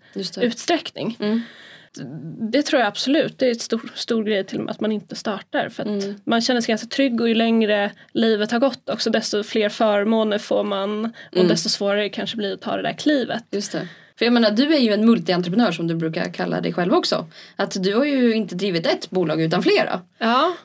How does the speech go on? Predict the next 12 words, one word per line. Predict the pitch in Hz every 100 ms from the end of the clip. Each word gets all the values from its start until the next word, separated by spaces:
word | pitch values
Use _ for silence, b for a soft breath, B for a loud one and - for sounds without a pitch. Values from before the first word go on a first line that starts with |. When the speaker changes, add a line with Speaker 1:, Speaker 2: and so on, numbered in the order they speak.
| _
Speaker 2:
jo, | 269 233 285
nu | 233
ska | 226
vi |
inte | 196 190
överdriva | 185 202 220 202 240 - - - -
Speaker 1:
<laughs> | - - 370
Speaker 2:
min | 311 226 220
excellens | 330 320 277 269 226
här. | 233 220
Men | 214 226
jo, | 269